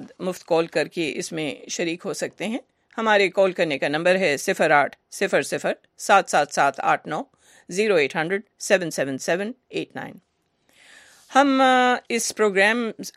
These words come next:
کا ابتدا کرتے ہیں افغانستان میں پاکستان کے سابق سفیر رستم شاہ محمد کے ساتھ، جنہوں نے ہمیں اسکائپ کے ذریعے جوائن کیا ہے، جبکہ یہاں واشنگٹن میں ہیں سیاسی تجزیہ کار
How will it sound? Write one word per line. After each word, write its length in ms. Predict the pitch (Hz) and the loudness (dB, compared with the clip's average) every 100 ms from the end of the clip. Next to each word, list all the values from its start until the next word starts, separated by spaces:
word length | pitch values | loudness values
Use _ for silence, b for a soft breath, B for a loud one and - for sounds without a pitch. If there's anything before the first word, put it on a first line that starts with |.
| - | 2
کا 240 | 196 190 | 6 8
ابتدا 460 | 180 196 - 170 180 | 6 2 0 4 4
کرتے 400 | 196 175 - 175 | 4 -2 0 -4
ہیں 200 | 180 208 b b b | -4 -8 b b b
افغانستان 720 | - 185 165 180 196 - 196 220 | -4 -2 0 0 0 0 0 0
میں 200 | 208 190 | -2 -2
پاکستان 640 | 190 175 170 - 170 185 | 0 0 -2 -2 -2 -2
کے 320 | 180 180 160 - | -4 -2 -4 -6
سابق 440 | - 175 180 180 | 0 0 2 -2
سفیر 580 | - 165 - 185 180 - | -2 -4 -2 -2 -2 -4
رستم 440 | 180 185 - 185 143 | -6 -6 -4 -4 -4
شاہ 300 | - - 165 - _ - | -6 0 2 0 _ -10
محمد 320 | 170 170 190 226 | -8 -4 -4 -2
کے 80 | 220 | -2
ساتھ، 260 | 226 208 b b b b | 0 0 b b b b
جنہوں 300 | 196 196 190 | -4 -2 0
نے 280 | 190 180 143 - | -2 -2 -4 -6
ہمیں 360 | 196 180 156 139 _ | -6 -4 -6 -8 _
اسکائپ 380 | - - 190 220 | -10 2 4 4
کے 140 | - | 0
ذریعے 480 | 185 185 165 160 117 - | -2 0 0 -2 -2 -4
جوائن 300 | 170 170 208 | -4 -2 -2
کیا 280 | 196 165 | 0 0
ہے، 80 | 196 190 b b b b | 0 -8 b b b b
جبکہ 260 | - 185 214 | -4 -2 -2
یہاں 420 | 196 202 240 202 | 0 0 2 2
واشنگٹن 500 | 175 180 220 208 233 | 4 2 0 -2 -2
میں 160 | 214 180 | -2 -2
ہیں 240 | 175 143 | -2 -2
سیاسی 360 | 139 185 165 160 | 0 0 0 -2
تجزیہ 340 | 160 143 139 | -4 -2 -2
کار 300 | 143 156 190 | 0 2 0